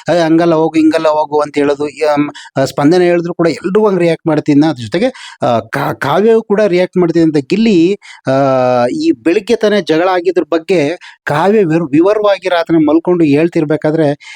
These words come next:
ಗಿಲ್ಲಿ ತುಂಬಾ ಸೈಲೆಂಟ್ ಆಗ್ಬಿಟ್ಟ. "ನೋಡು ಕ-, ಗಿಲ್ಲಿ, ಇನ್ ಮುಂದೆ ಇನ್ನಿರೋದ್ ಎರಡು ವಾರ, ನೀನು ಗೆಲ್ಬೇಕು, ಮತ್ತೆ ನಿನ್ನನ್ನ ಸೋಲಿಸ್ಬೇಕು ಅನ್ನೋದಕ್ಕೋಸ್ಕರನೇ ಧ್ರುವಂತು ಪಣ ತೊಟ್ಟು ನಿಂತ್ಬಿಟ್ಟವನೆ. ಹಂಗಾಗಿ ನೀನು ಇನ್ನು ಮುಂದೆ ಹುಷಾರಾಗಿ, ನಿನಗೆ ಸಿಕ್ಕಿರುವಂತ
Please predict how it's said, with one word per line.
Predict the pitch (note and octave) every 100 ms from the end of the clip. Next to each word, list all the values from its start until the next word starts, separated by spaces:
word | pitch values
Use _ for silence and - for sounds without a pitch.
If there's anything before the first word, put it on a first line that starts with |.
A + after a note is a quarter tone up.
| - A2+
ಗಿಲ್ಲಿ | B2 E3+ G3
ತುಂಬಾ | - E3 E3
ಸೈಲೆಂಟ್ | D#3+ D3 C#3+ B2+
ಆಗ್ಬಿಟ್ಟ. | A#2+ A2+ - - - _ _ _ _ -
"ನೋಡು | C#3 F3 F#3+
ಕ-, | - D3
ಗಿಲ್ಲಿ, | C3 D3+ E3+ G3+
ಇನ್ | G#3+ C3+ C#3+
ಮುಂದೆ | D3+ F3 D#3+ D3+
ಇನ್ನಿರೋದ್ | D3+ C#3 D#3+ A#3+
ಎರಡು | F3 D#3+
ವಾರ, | C3 C#3 D3+ B2+ D3+ - - - A#2
ನೀನು | C#3+ F#3 G3
ಗೆಲ್ಬೇಕು, | A#2+ C#3 E3+ F3+ F3 F#3 G3 -
ಮತ್ತೆ | F#3 E3
ನಿನ್ನನ್ನ | D#3+ D#3+ E3+ F#3
ಸೋಲಿಸ್ಬೇಕು | - D3 F#3+ A#3 - G3 G3
ಅನ್ನೋದಕ್ಕೋಸ್ಕರನೇ | F3 E3+ E3+ D#3+ E3+ E3 F3+
ಧ್ರುವಂತು | D#3 D#3+ F3 E3+ G3+ A#3 - - - -
ಪಣ | C3 F3
ತೊಟ್ಟು | E3+ - D3+
ನಿಂತ್ಬಿಟ್ಟವನೆ. | D3+ D3+ D3 D3 C#3 E3+
ಹಂಗಾಗಿ | - - C#3 E3 E3+ E3 E3
ನೀನು | D#3+ E3
ಇನ್ನು | F3 D#3
ಮುಂದೆ | D#3 D3+ D#3+
ಹುಷಾರಾಗಿ, | B2 - E3 E3 D3+ C#3+ D#3+ F3 - - -
ನಿನಗೆ | D#4 D#4
ಸಿಕ್ಕಿರುವಂತ | A3+ - A3+ A3 F#3